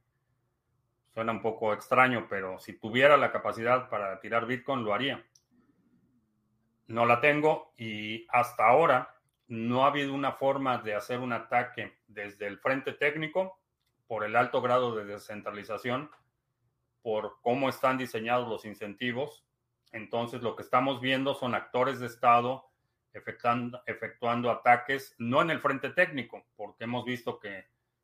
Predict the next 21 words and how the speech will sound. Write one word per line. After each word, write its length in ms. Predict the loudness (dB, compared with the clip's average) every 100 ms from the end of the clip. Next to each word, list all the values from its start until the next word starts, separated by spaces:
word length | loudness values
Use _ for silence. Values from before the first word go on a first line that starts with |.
| _ _
en 300 | -6 -4 -2
muchísimas 520 | -2 -2 -4 0 0
instancias 520 | -2 0 2 2 0 -4
a 60 |
lo 120 | -2
largo 240 | 0 0 0
de 140 | -2
la 40 | -4
historia, 460 | 0 0 0 -4 -10 _
que 160 | -10
las 240 | -6 -8 -8
estructuras 560 | -12 -14 -6 -2 -2
jerárquicas, 800 | 0 2 2 0 -6 -4 -4 -8 _ _ _ _ _
como 240 | -12 -8
los 160 | -4 0
gobiernos, 600 | 2 6 4 4 -6 -10 _ _ _
son 340 | -2 -2 -4 -8
extremadamente 1080 | -8 -6 -4 2 2 2 0 -6 -10 -12 -16
ineficientes 960 | -10 -8 -6 -8 -6 -4 -4 -6 -10 -6
para 440 | 2 2 4 0 -4 _ _
combatir 680 | -8 -4 -4 -2 -4 -4